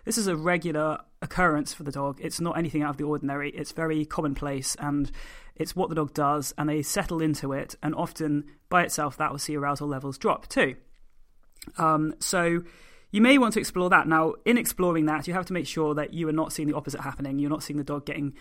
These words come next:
more and more excited in this, um, place that you keep exposing them to. So you wanna make sure you're applying everything we've been talking about today as well. You can't just go for exposure and not do any of the other stuff.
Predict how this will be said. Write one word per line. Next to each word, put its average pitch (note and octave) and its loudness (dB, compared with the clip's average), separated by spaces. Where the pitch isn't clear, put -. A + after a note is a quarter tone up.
more E3+ 4
and D#3+ 4
more E3 4
excited D3 -2
in D3 -2
this, C#3+ -2
um, C3+ -2
place D3+ -2
that C#3+ -4
you C#3+ -4
keep D3 -6
exposing D3 0
them C3 0
to. D#3 -4
So - -2
you D3+ 2
wanna G3+ 2
make D3 -2
sure E3+ -4
you're D3 0
applying D3+ 2
everything D3+ -2
we've C#3 -2
been C#3+ -2
talking D#3 -4
about C3+ -2
today C#3 -4
as C#3+ -4
well. C#3+ 0
You D#3 -8
can't F3 2
just - -2
go D3+ 0
for D3+ -8
exposure D3 -2
and C#3 -2
not D3 -2
do C#3+ -2
any D#3 2
of C#3+ -2
the D3 0
other C#3+ -2
stuff. C#3 -6